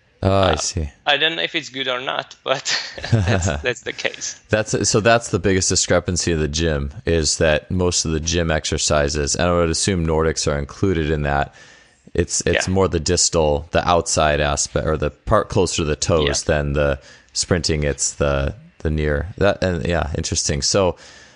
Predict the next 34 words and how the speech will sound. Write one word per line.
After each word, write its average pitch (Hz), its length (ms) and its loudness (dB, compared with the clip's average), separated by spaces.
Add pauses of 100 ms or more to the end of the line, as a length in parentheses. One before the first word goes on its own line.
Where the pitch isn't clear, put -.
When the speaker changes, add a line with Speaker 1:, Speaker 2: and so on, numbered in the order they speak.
(240)
Speaker 1:
uh, 95 60 0
that, 110 600 2
I, 113 120 4
well, 107 300 0
I 104 80 6
was 127 260 2
gonna 110 140 0
ask 98 260 0
a 90 40 -8
question 92 320 -2
about 87 160 0
turning 95 280 -2
your 82 100 -2
toes 87 360 0
in 87 140 0
or 78 120 0
out 80 260 2
in 80 80 -2
the 78 100 -4
gym, 78 280 -2
but 87 120 2
it 87 120 -2
seems 135 280 -2
like 98 220 2
that's, - 440 0 (540)
that's 131 280 -2
not, 110 440 2 (240)
it's 113 140 -2
probably 165 340 2
not 113 280 4
as 107 120 0
important 98 760 -2
as 87 580 0
getting 90 320 2